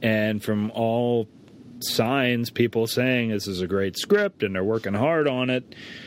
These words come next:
and there hasn't been anything coming out yet saying it "Eh, there's some rumblings from the set," or, "Eh, we weren't too happy with it." Uh, I mean, it just is not being talked about, which is mostly can be a good thing when people are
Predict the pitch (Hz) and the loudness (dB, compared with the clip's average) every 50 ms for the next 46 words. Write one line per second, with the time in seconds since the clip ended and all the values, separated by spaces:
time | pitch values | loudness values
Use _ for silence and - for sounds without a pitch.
0 | - - - - - - - 113 110 107 110 110 107 107 113 123 123 110 113 113 | -18 -18 -18 -18 -16 -6 -2 0 2 2 2 2 2 2 2 2 0 0 -2 0
1 | 110 117 113 117 117 117 117 110 - 113 107 - 117 110 110 110 110 110 110 107 | 0 0 2 2 0 0 0 0 0 -2 -2 -2 -2 0 0 2 2 0 0 0
2 | 101 101 107 117 120 113 - - - 117 107 107 107 107 104 104 107 107 113 117 | 0 0 2 2 0 -2 -4 -4 -2 -2 0 0 0 0 0 -2 0 0 0 0
3 | 117 - - - - - - - - 143 196 254 285 302 302 302 302 294 294 285 | -2 -6 -14 -18 -18 -18 -16 -10 -6 -4 -2 -2 -2 -2 -4 -4 -4 -2 -2 0
4 | 269 269 262 220 - 226 202 165 156 170 180 175 165 160 160 143 147 147 151 147 | 0 2 2 2 2 2 2 2 2 2 2 4 2 2 2 2 0 2 2 2
5 | 135 - - 196 185 139 117 110 117 - 113 117 131 175 226 269 269 254 262 254 | 2 2 2 2 2 2 2 -2 -2 0 0 2 2 2 2 2 0 0 0 0
6 | 247 240 240 233 240 247 247 247 247 247 233 190 - - 226 240 233 214 214 233 | 0 0 2 2 0 2 2 2 2 0 0 -2 0 2 2 4 4 4 2 2
7 | 254 220 - 170 139 131 123 113 107 104 92 - - - - 92 92 90 - - | 0 2 2 2 4 4 4 2 2 0 -4 -6 -8 -8 -6 -6 -6 -6 -6 -2
8 | 107 110 120 123 120 113 113 113 113 101 - - 120 117 110 - - - 107 101 | 0 2 2 4 4 2 2 2 0 0 0 0 0 0 0 -2 -2 0 0 0
9 | 92 87 95 104 107 104 104 95 - 107 101 95 92 - - 156 165 180 - - | 0 -2 -2 0 0 0 0 0 0 0 0 0 -2 -2 0 0 0 0 0 -2
10 | 113 98 95 92 92 101 101 104 98 - - 101 92 - - - - - - 113 | -2 0 0 0 0 0 -2 -2 -2 -2 -2 -2 -2 -4 -6 -12 -16 -8 -4 -2
11 | 107 113 156 240 247 - - - 131 113 110 104 104 104 104 - - - 117 113 | 2 2 2 2 0 -2 0 0 2 2 2 0 0 -2 -4 -4 -2 0 0 2
12 | 110 110 104 98 92 90 117 147 160 143 - - 104 92 90 85 87 92 95 92 | 2 2 2 0 0 2 2 2 2 2 -2 -4 -2 -2 -2 -2 -2 -2 0 0
13 | 98 98 92 - - - - - 127 123 120 120 113 107 104 104 98 | 0 -2 -4 -6 -10 -6 0 2 2 4 4 2 2 2 2 -2 -4